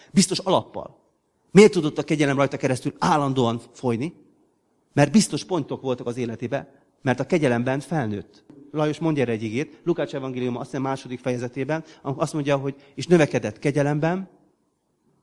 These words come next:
az emberek előtt kedvességben, kegyelemben és bölcsességben. Maga a szelleme alá volt rendelve a kegyelemben való fölnövekedésre, és a bölcsességben való felnövekedésre. Ezt majd a jövőben fogok erről beszélni, hogy a kegyelem önmagában nem fogja tudni megtartani az vagyont,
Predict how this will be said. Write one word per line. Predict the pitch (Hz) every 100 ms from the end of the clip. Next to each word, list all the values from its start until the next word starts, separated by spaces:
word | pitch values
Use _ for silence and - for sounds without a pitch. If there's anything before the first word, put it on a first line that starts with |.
| -
az | 131
emberek | 160 160 127 120
előtt | 117 107 - - _ _ _ _ _ _ _ -
kedvességben, | 151 131 139 - 139 139 165 175
kegyelemben | 131 123 123 139 160 175 - -
és | 143 123
bölcsességben. | 160 143 117 - 110 104 82 - _ _ _ _
Maga | 170 180
a | 170
szelleme | - 208 175 165
alá | 180 156
volt | 139 139
rendelve | 175 151 120 123 143 - -
a | 117
kegyelemben | 185 160 143 135 131
való | 135
fölnövekedésre, | 127 151 127 110 104 107 104 - 147 - -
és |
a | 156
bölcsességben | 139 185 185 - 143
való | 131 127
felnövekedésre. | 156 127 113 104 98 95 101 - _ -
Ezt | 156
majd | 165 156
a |
jövőben | 160 180 160
fogok | 139 156 143
erről | 131 123
beszélni, | 123 - 131 170 - -
hogy | 135
a | 127
kegyelem | 185 170 135
önmagában | 151 151 135 131 135
nem | 160
fogja | 160 143
tudni | 123 127 135
megtartani | 143 143 131 123 113
az | 117
vagyont, | 113 131 135 135